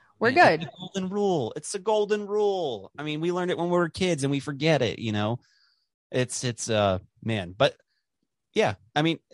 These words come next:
Speaker 2: that's a, that's a speed bump too for a lot of people, is that whole, um,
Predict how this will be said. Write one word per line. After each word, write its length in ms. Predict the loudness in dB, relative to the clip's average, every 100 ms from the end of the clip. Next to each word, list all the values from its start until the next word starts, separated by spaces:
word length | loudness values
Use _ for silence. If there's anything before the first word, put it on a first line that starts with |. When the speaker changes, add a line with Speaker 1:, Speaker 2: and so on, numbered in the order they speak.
| _
Speaker 2:
that's 240 | -2 -2 -2
a, 120 | -4
that's 240 | -2 -2
a 60 | -4
speed 280 | -6 -6 0
bump 200 | 0 0
too 160 | -4
for 140 | -2 0
a 40 |
lot 160 | 2 2
of 60 |
people, 320 | 0 -2 0 0
is 120 | 0
that 160 | -2
whole, 480 | 2 4 6 6 2 -8 _ _ _ _ _ _ _ _ _ _ -20 -6
um, 540 | 0 2 2 0 -4